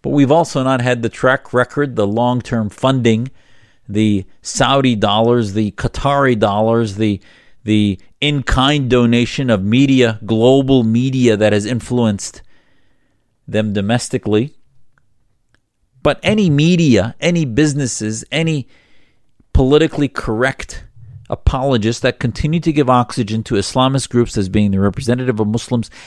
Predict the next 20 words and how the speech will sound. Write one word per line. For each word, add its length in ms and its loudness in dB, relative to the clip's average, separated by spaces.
is 180 -2
doing 340 2
us 140 0
a 60 -2
disservice 640 0
and 160 -2
refusing 680 2
to 100 -4
accept 380 -2
that 140 -6
Muslims 420 -10
can 200 -8
do 140 -8
better. 460 -6
So 220 0
hats 380 2
off 260 0
to 200 2
leaders 420 2
like 360 -6